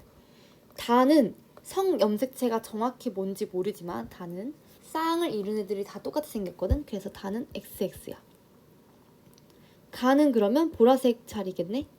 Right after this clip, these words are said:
보라색은 상 염색체니까 그냥 똑같이 그려주면 돼. 요렇게 A에다가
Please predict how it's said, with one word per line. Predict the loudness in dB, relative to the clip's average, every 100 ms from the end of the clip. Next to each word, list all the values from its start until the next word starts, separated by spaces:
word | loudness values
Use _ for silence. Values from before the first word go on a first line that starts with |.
| -20 _ -8
보라색은 | -2 -2 -2 0 -2 -4
상 | -8 -4 -2
염색체니까 | -2 -6 -12 -10 -8 -8 -10
그냥 | -8 -12 -12
똑같이 | -8 -8 -8 -6
그려주면 | -4 -6 -10 -14
돼. | -18 _ _ _ _ _ _ _ _ _ _ _ _ -20 _ _ _ _ _ _ _ _ -20 _ _ _ -20 -20 _ _ _ _ _ -20 -16 -6
요렇게 | -4 -4 -6 -10 -8
A에다가 | -6 -4 -4 -6 -8 -6 -8